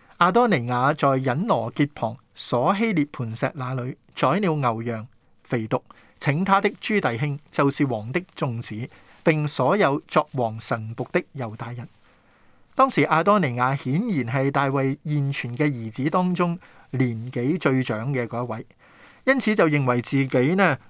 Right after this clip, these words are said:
啊，順理成章係皇位繼承人。大衛嘅長子暗嫩因為強姦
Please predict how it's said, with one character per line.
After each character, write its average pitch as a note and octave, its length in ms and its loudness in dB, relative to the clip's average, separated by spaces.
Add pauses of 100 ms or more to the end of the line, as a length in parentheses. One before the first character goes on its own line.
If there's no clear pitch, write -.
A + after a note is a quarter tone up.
(100)
啊， C3 120 2
順 C3+ 200 0
理 C3+ 120 2
成 A#2 240 -4
章 F3 160 2
係 C#3+ 160 2
皇 A2 200 -4
位 A#2+ 180 -4
繼 B2 220 -4
承 A2+ 240 -6
人。 A#2 120 -10 (720)
大 F3+ 140 4
衛 F#3 160 4
嘅 G3 100 6
長 F#3 240 4
子 F#3 200 4
暗 C#3+ 260 2
嫩 A2+ 240 -2 (220)
因 F#3+ 120 2
為 D#3 160 4
強 A#2 260 -6
姦 E3 200 0